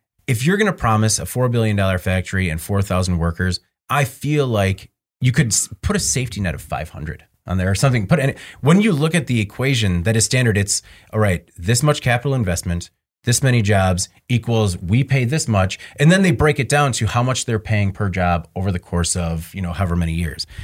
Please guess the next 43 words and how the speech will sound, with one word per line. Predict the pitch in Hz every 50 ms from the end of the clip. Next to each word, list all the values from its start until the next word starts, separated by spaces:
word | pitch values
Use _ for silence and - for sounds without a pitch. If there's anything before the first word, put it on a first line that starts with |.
| - - - - -
Uh, | - 117 117 113 107 98 95 90 87 87 82 -
I | - 123
do | 120 160 165
like | 156 147 135 120
that, | - 120 104 - -
you | 117
know, | 113 110 101
they | 104
have | 110 110 -
to | 104
stay | - - 110 104
for | - -
fifteen | 95 - 110 101 - - 110 101
years, | 101 120 135 117 101
but | - 117 - -
likely | 95 104 131 165 165 - 123 117 110
what's | 101 104 107 -
gonna | - 110 101
happen | 98 104 104 98 - 113 120 120 - - - _ _
is | - 117 101 104
they'll | 139 139 139
wind | 131 131 127 127 123 117
up | 107 87 -
paying | - - 131 143 160 151 131 110
these | 113 117 113 101
incentives. | 104 98 92 - - 131 151 135 104 92 98 104 - _ _ _ _ _ _ -
And, | 135 131 123 120 117 110 101 - - -
you | 135 131
know, | 127 113 110 - - _ _
so | - - 156
what, | 143 147 131
after | 117 107 - - -
fifteen, | - - - - 127 - - - 131 113 - 104
they'll | 143 147
pay | - - - 131 147 180
the | 156 123
incentives | 104 98 95 - 104 98 101 101
for | - 101
fifteen | 95 - 113 98 - 117 113 113
years. | 120 117 104
And | 104 104
then | 107 110 110
if, | 98